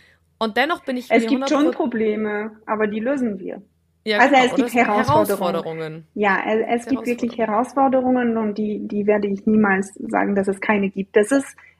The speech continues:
Speaker 2: es ist hart und es ist machbar. Und dabei musst du nicht sterben.
Speaker 1: Ja, das
Speaker 2: Ich
Speaker 1: ist
Speaker 2: hab's
Speaker 1: doch gut.
Speaker 2: ausprobiert. <laughs>
Speaker 1: Ja, ich wollte gerade sagen, du, du lebst noch, also zumindest bist du nicht, du bist
Speaker 2: Genau.
Speaker 1: nicht tot.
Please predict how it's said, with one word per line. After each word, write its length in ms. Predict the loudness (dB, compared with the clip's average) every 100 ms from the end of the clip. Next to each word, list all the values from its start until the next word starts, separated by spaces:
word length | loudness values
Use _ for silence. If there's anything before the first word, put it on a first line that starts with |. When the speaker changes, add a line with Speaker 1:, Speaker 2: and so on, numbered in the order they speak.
| 0
Speaker 2:
es 200 | 0 2
ist 180 | -2 -4 _ _ _ -2
hart 480 | 2 4 2 -6 -18 _ _
und 360 | 4 4 4 -2 -2
es 160 | 0 2
ist 140 | 2
machbar. 460 | 0 0 -6 -10 -12 -4
Und 380 | 0 0 -2 -10 _
dabei 460 | 2 4 4 4 2
musst 240 | 0 0
du 40 | 0
nicht 180 | 0 0
sterben. 300 | -6 -6 -12 _ _ _ _ -10
Speaker 1:
Ja, 140 | -6 2
das 80 | 6
Speaker 2:
Ich 60 |
Speaker 1:
ist 60 | 6
Speaker 2:
hab's 100 | 6
Speaker 1:
doch 80 | 4
gut. 120 | 4
Speaker 2:
ausprobiert. 460 | 2 0 0 -4 -8 0 4
<laughs> 420 | 4 4 0 2
Speaker 1:
Ja, 140 | 2
ich 80 | 2
wollte 160 | -2 -4
gerade 140 | -2
sagen, 220 | 0 0
du, 60 | -4 -10
du 100 | -10
lebst 320 | -6 -6 -6 -8
noch, 180 | -8
also 460 | -6 -6 -6 -6 -8 -12 _ _ _ _
zumindest 320 | -8 -8 -8
bist 160 | -10 -6
du 40 |
nicht, 260 | -8 -6 -4
du 60 |
bist 100 | -2
Speaker 2:
Genau. 60 | -2
Speaker 1:
nicht 140 | -4
tot. 260 | -6 -8